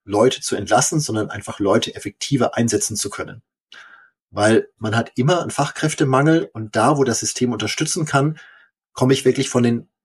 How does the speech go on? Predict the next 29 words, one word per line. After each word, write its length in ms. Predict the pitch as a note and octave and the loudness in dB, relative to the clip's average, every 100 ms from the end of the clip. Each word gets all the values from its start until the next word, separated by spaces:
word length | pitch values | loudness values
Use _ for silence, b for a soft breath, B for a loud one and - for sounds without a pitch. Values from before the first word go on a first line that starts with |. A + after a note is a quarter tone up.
| _ | _
Entschuldigung, 560 | - C3 C3 A#2+ G#2 | 2 4 4 2 0
blöden 460 | E2 A#2 D3 F3+ A2+ | 2 6 8 6 2
Aufgaben 580 | G2 A2+ - G2+ A#2+ A#2 | -2 -2 0 -2 0 0
weg, 240 | B2+ - | 0 -2
Daten 300 | G2+ G#2+ A#2 | -4 -2 -2
nochmal 320 | A2+ - C3+ | -4 2 2
zu 120 | - - | 2 0
erfassen, 800 | - C#3 C#3 C3 B2 - - - | 0 0 0 0 0 -4 -12 -6
die 140 | A#2+ A#2+ | -4 -4
fünfzehnte 600 | - E3 E3+ - C3+ C3+ | -2 -2 0 0 2 2
Excel-Liste 540 | B2 C3+ C3+ C3+ A#2 | 0 2 2 2 -4
zu 140 | - - | -8 -4
ziehen 300 | - C3+ B2 | 0 0 0
und 100 | A#2+ | -4
nochmal 240 | - A#2 | -2 0
neu 220 | A2+ C#3 | 4 4
zu 120 | - | 2
crunchen, 540 | C3 A#2+ B2 B2+ C#3 B2 | 0 0 2 2 0 0
weil 120 | G#2 | -2
das 140 | A2+ | -2
kriege 200 | - A#2+ | -4 -2
ich 100 | A#2+ | -2
halt 160 | A2 - | -4 -4
alles 200 | G#2+ A2+ | -2 -2
aus 160 | - - | -4 -8
den 120 | G#2 | -10
Systemen 400 | A#2 - G3 F#2 | -8 -8 -8 -8
besser 240 | F#2 - | -10 -12
raus. 400 | - - - - | -14 -16 -16 -18